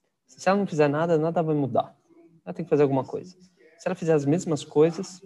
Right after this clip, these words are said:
nada vai mudar. Ela tem que fazer alguma coisa que seja diferente. Então, provavelmente, ela tem que parar pra pensar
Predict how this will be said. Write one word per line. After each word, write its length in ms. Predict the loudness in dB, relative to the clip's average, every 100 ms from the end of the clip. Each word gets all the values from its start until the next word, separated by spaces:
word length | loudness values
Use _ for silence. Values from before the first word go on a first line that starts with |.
| -16
nada 240 | -6 -2 0
vai 100 | -2
mudar. 280 | -2 -4 -4
Ela 180 | -8
tem 120 | -8 -4
que 40 |
fazer 120 | 0
alguma 180 | 0 0
coisa 260 | 2 2 0
que 200 | -8 -4
seja 300 | 0 0 0
diferente. 800 | -4 -2 -2 -2 -12 _ -20 _ _ -20 _ _ _ _
Então, 220 | -2 -2 -2 _ _ _ _ -4
provavelmente, 1000 | 0 2 2 2 0 -2 -6 -16 -20 -4
ela 180 | 2 2
tem 160 | 2 -2
que 120 | -4
parar 260 | -2 -2
pra 160 | -2 -4
pensar 580 | -4 -6 -2 0 0